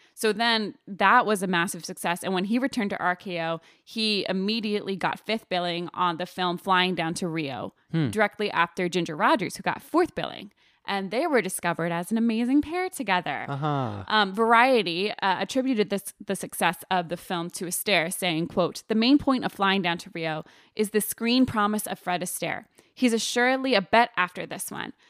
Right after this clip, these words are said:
Speaker 1: for he's distinctly likable on the screen. The mic is kind to his voice, and as a dancer, he remains in a class by himself. The latter observation will be no news to his profession, which has long admitted that Astaire starts dancing where the others stop hoofing."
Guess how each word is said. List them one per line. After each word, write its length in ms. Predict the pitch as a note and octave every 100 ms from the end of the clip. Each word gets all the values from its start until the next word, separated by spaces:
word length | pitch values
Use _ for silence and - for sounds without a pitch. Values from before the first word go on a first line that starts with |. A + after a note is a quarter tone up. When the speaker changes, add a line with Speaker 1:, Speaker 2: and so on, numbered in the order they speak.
| _
Speaker 1:
for 80 | A3
he's 280 | G#3+ A3 G#3
distinctly 680 | G3+ - - C4+ C#4 C#4+
likable 340 | B3 - F#3+ F#3
on 160 | F3
the 60 | F3
screen. 420 | - - D#3+ - - _ -
The 80 | G#3+
mic 280 | A3+ B3+
is 120 | A3 -
kind 320 | - G#3 A3+
to 80 | B3+
his 140 | A#3+
voice, 360 | - F3+ F3+ F#3+
and 100 | F#3+
as 100 | F#3
a 60 |
dancer, 460 | E3+ G3 G#3+ G#3+ G#3+
he 180 | G#3 G#3
remains 420 | F#3+ F#3 G3+ G#3+
in 120 | -
a 40 | F3
class 380 | - G3+ G#3
by 160 | - G3
himself. 560 | F#3 F#3 D3+ - - _ _ -
The 100 | G#3+
latter 300 | A3 C4+ C#4+
observation 640 | A#3 G#3+ A3 G#3 G#3+ A#3
will 80 | G3+
be 120 | F3+
no 280 | F3 E3+ C4+
news 320 | D4+ C#4+ C4
to 140 | - A3+
his 180 | G#3+
profession, 580 | - - F#3 E3 - - - - -
which 140 | - G3+
has 180 | F#3+ F3+
long 360 | F3+ G3 A#3+
admitted 400 | G3+ F3+ F3 D#3+
that 120 | F3 -
Astaire 400 | - - G#3 G#3+
starts 360 | - A#3 -
dancing 480 | G#3+ F#3 F#3 F3+ F#3
where 120 | F3+
the 140 | F3 -
others 300 | F#3 G#3+ -
stop 320 | - F#3 - -
hoofing." 420 | E3 - -